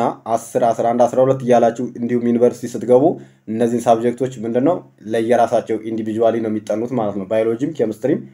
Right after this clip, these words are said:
ፊዚክስም። አሁን ዘጠነኛ ክፍል ላይ ትንሽ ከበፊቱ የሚለየው፣ አ፣ ጀነራል ሳይንስ ብላችሁ ስትማሩ ቆያችሁና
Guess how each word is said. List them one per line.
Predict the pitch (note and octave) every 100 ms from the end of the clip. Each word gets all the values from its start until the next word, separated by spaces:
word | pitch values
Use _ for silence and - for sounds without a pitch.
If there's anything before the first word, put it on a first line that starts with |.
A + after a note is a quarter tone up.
| _ _
ፊዚክስም። | B2 A#2+ G#2 G#2 F#2
አሁን | G#2 A#2+
ዘጠነኛ | A2+ A2+ A#2 A#2+
ክፍል | A#2 B2+
ላይ | D3+ D#3+
ትንሽ | A#2+ A2+
ከበፊቱ | - A2 A2 A2+ A2
የሚለየው፣ | A2 A2+ B2 D3 - - _ _ _ -
አ፣ | G2+ G#2 G2+ F2+ -
ጀነራል | G2+ A2+ A#2+ A#2+
ሳይንስ | B2+ B2 A#2
ብላችሁ | A2 A2+ A2 G#2
ስትማሩ | A2+ A2 A2+ A2
ቆያችሁና | A2 A2 A2 B2+ C#3+